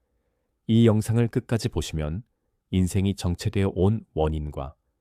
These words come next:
앞으로 무엇을 해야 할지 명확한 해답을 얻게 되실 겁니다.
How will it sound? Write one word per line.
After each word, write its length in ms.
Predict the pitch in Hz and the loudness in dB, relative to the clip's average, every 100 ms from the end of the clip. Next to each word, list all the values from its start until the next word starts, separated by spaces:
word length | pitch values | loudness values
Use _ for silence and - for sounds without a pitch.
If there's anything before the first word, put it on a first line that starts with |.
| _ - | _ -4
앞으로 360 | 85 - - 92 | -4 -2 -2 0
무엇을 420 | 82 90 - 101 | 2 0 0 -4
해야 160 | 98 | -2
할지 400 | 87 76 - 87 - _ _ _ - | -4 -6 -6 -6 -8 _ _ _ -4
명확한 560 | 87 87 92 - 104 104 | 2 2 2 0 -4 -2
해답을 480 | 110 98 107 98 - | -2 0 0 -2 -4
얻게 360 | 82 _ 110 | -6 _ -2
되실 260 | 90 80 85 | 0 -4 -6
겁니다. 480 | - 71 - - | -8 -10 -14 -18